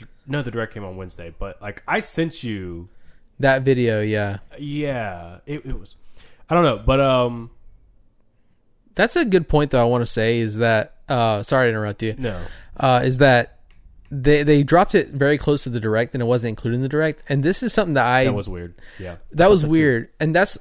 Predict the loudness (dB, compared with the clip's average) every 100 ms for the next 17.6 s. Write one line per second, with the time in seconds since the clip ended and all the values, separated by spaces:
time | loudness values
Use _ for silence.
0 | -6 -4 -2 -2 -2 0 -2 0 0 0
1 | -2 -4 -4 -2 -2 0 0 0 -2 -4
2 | -4 -2 -2 -2 -2 -2 -4 -8 -6 -4
3 | -4 0 0 0 0 0 2 0 0 -2
4 | -4 -6 -4 -2 -2 -4 -10 -6 -4 0
5 | 0 -2 -12 -20 -20 -12 -4 2 2 4
6 | 4 4 0 0 2 2 2 0 -2 -2
7 | 0 0 0 -2 -4 -6 0 0 0 -6
8 | -4 -2 0 -2 -6 -10 -8 -2 0 2
9 | 4 4 4 4 2 0 -4 -14 -16 -20
10 | -20 _ -20 -20 -20 _ 2 4 4 4
11 | 2 0 0 0 -2 -2 -2 -2 0 0
12 | 0 0 0 -2 -6 -6 -2 0 0 0
13 | -2 -2 -4 -4 -4 -2 -2 -4 -4 -2
14 | -2 -2 -2 -2 0 0 2 4 2 2
15 | -2 2 2 2 0 2 -2 -2 -4 -6
16 | 0 0 0 -4 -4 -2 -2 0 0 0
17 | 4 6 8 8 6 4